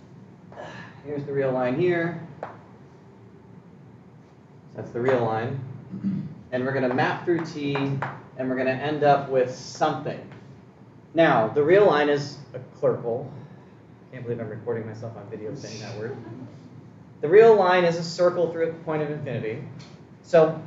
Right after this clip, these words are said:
after it passes through the linear fractional transformation, for now, take it on faith that this is gonna preserve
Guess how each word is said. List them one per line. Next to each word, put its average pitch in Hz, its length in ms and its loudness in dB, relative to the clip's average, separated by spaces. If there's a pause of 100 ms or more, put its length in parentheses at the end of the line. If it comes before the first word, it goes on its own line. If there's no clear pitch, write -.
(200)
after 208 320 0
it - 180 2
passes 175 360 -6
through 170 120 -12
the 156 80 -12
linear 156 280 -2
fractional 139 360 -4
transformation, 123 760 -6
for 147 120 -4
now, 143 600 2
take 143 140 0
it 147 100 0
on 139 260 -2
faith 135 360 -2
that 120 120 -12
this 127 160 -8
is 143 140 -10
gonna 135 220 -10
preserve 131 760 -2